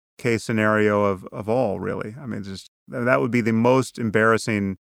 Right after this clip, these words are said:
flame out of the human project. The apes, when given the perfect labor-saving technology,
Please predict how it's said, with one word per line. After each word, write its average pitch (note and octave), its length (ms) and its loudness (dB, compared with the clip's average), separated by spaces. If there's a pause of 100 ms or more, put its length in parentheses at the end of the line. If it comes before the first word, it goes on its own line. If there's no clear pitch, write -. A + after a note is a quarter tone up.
(300)
flame A#2+ 400 2
out G2 300 2
of F#2+ 140 -8
the G2 80 -4
human A2 280 0
project. G#2+ 560 0 (440)
The B2 160 -2
apes, C#3+ 280 0
when A#2 280 0
given A2 540 2 (380)
the A#2+ 140 -2
perfect C3 640 0
labor-saving A2 800 2
technology, G#2 760 -2